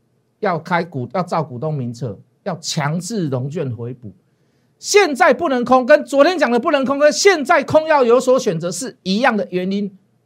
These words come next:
好不好？所以你不用紧张说，“老师，你涨空啊，你，你给我还口金。” <laughs> 都是在担心这样的事情。你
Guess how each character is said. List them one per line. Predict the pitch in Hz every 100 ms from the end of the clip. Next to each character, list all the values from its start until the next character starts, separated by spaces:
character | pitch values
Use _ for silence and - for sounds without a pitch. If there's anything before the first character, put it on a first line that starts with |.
| _
好 | -
不 | 160 240
好？ | 139
所 | 165
以 | 240
你 |
不 | 190
用 | 254
紧 | 220 170
张 | 202
说 | 214
，“老 | 196 175
师， | 240
你 | 254
涨 | 214 226
空 | 233 240
啊， |
你， | 233 233
你 |
给 | 214 226
我 | 226
还 | 214 190
口 | 185 202
金。” | 196 196 190 - _ _ _ _ _ 208 - _ _ _
<laughs> | 165 160 _ _ _ _ _ _ _ _ _ _ _ _
都 | 330 370
是 | 359
在 | 320
担 | 269 262
心 | 226 254
这 | 240
样 | 214
的 | 180
事 | 175 170
情。 | 151 104 - _ _ _
你 | - 214